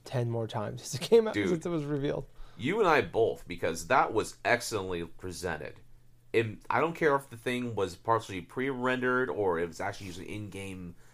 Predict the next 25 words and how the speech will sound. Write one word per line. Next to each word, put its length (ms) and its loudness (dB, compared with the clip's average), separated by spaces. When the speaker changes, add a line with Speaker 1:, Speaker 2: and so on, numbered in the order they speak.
Speaker 2:
like, 100 -4
in-engine 680 -2
footage, 520 -6
like 180 -6
Phil 140 -2
Spencer 560 -6
and 140 -8
everybody 560 -8
else 180 -6
in 80 -8
Microsoft 380 -4
likes 220 -4
to 100 -16
say 400 -2
and 120 -8
tout. 400 2
But 120 4
at 60 2
the 80 -2
same 320 2
time, 300 -4
the 60 -6
presentation, 920 -2
the 160 0
authentic, 520 -2